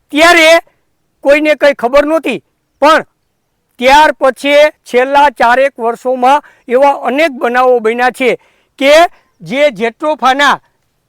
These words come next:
બીજ છે, એ બીજ બાળકોએ ખાધા અને એને ઝેરી અસર થઈ અને દવાખાનામાં દાખલ કરવા પડ્યા. તો આવી ઝેરી વનસ્પતિ છે, એની પણ માહિતી આપણી પાસે હોવી જોઈએ.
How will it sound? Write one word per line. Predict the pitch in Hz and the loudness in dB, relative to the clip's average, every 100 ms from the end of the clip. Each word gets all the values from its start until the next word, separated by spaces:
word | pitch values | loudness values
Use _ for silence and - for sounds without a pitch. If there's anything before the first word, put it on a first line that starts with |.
| - | -14
બીજ | 202 277 285 277 | -6 -4 -4 -4
છે, | - 277 - _ _ | 0 0 -2 _ _
એ | 277 285 330 - _ | 0 2 2 0 _
બીજ | 190 254 277 269 - | -8 -6 -6 -8 -2
બાળકોએ | 208 254 247 277 269 254 | 0 0 -2 -4 -4 -4
ખાધા | - 277 302 262 - _ - | 0 2 4 2 0 _ -10
અને | 254 254 247 | -6 -4 -4
એને | 226 | -6
ઝેરી | 175 240 262 | -2 -2 -2
અસર | 240 - 247 | -4 -4 -4
થઈ | 302 294 175 _ _ 285 | 0 0 0 _ _ -8
અને | 240 262 302 _ 196 | -2 -2 -2 _ -4
દવાખાનામાં | 247 247 214 208 214 | 0 0 -2 -6 -4
દાખલ | 190 165 202 | -4 -4 -6
કરવા | 185 170 | -6 -6
પડ્યા. | 151 156 135 _ _ _ _ _ _ | -8 -14 -18 _ _ _ _ _ _
તો | 311 302 208 _ _ | 0 2 2 _ _
આવી | - 220 269 285 294 _ | -2 0 0 -4 -8 _
ઝેરી | 156 156 220 254 262 | -16 -4 -4 -4 -6
વનસ્પતિ | 233 262 - 262 285 247 | -6 -8 -8 -10 -10 -6
છે, | 269 190 _ _ | -4 -6 _ _
એની | 233 233 | -8 -6
પણ | 247 269 247 | -4 -4 -2
માહિતી | 196 196 226 277 | 0 0 -2 -4
આપણી | 233 - 233 | -4 -4 -8
પાસે | 233 208 220 | -8 -8 -8
હોવી | 165 185 190 | -10 -10 -12
જોઈએ. | 151 180 160 | -10 -10 -10